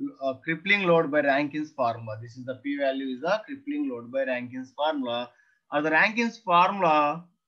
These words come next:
is a empi-, empirical formula, and also A value is taken, taken from the experimental results. Okay. Anyway, we will,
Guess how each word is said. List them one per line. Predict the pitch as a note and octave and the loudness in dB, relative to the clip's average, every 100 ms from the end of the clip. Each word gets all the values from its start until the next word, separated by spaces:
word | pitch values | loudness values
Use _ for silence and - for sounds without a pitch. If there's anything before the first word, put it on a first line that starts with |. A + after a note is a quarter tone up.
| _ - | _ -8
is | D3+ D#3 | -2 0
a | D3+ D3+ D#3 | 0 -2 -4
empi-, | E3+ F#3+ E3+ | 0 0 2
empirical | F3 G3 F#3+ F#3+ F3 | 0 2 2 0 2
formula, | E3 D#3+ E3 D3+ C3 B2+ | 4 4 4 0 2 0
and | C3+ | 0
also | D#3+ G3 G3 | 0 0 -2
A | D#3+ G3 | 2 4
value | G#3 G3 G3 F3+ | 6 6 6 2
is | E3 - | 0 -2
taken, | F3 F3 F#3 F3 _ - | -6 0 0 -2 _ -2
taken | E3+ F3+ F3+ F3 | -2 0 -2 -2
from | D#3 C#3+ | -2 0
the | C#3+ C#3 | 0 0
experimental | C#3+ - C#3+ D3 C#3+ C#3+ B2 | -2 -6 -4 -2 -2 -4 -6
results. | A#2 A2 A2 A2 | -10 -10 -12 -14
Okay. | B2+ G#3 A3+ _ _ _ _ - E3+ | -14 -14 -14 _ _ _ _ -4 0
Anyway, | G#3+ F#3+ F#3 | 2 2 2
we | F3 | 4
will, | F3 F3 | 4 2